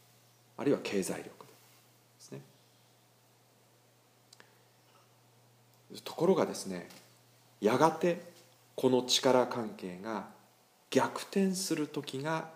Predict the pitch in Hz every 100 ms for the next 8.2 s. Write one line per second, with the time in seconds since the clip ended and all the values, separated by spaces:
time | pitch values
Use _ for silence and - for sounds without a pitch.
0 | - - - - - 101 98 85 - 127
1 | - 92 78 - - - - _ _ _
2 | _ _ _ _ _ _ _ _ _ -
3 | 107 98 120 120 - - - - - _
4 | _ - _ _ _ _ _ _ _ 120
5 | 101 92 87 90 113 - 104 - - _
6 | _ _ 95 101 95 107 131 - - 139
7 | 170 - 85 - - - - - - -
8 | - 143